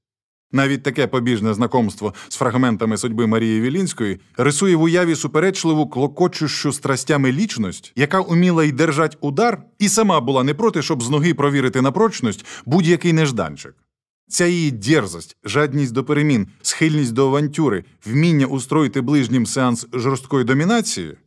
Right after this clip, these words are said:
то чудовий взрив-пакет. А втім, у прозі Марка Вовчка є стільки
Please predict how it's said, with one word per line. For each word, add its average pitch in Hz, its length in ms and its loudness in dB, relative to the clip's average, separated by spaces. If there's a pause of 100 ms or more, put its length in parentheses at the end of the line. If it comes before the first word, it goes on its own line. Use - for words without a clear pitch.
(280)
то 156 140 0
чудовий 151 680 0
взрив-пакет. 135 880 -6 (960)
А - 80 0
втім, 165 200 0
у 156 80 2
прозі 151 280 2
Марка 143 280 2
Вовчка 147 420 0
є 139 200 -2
стільки 151 440 -4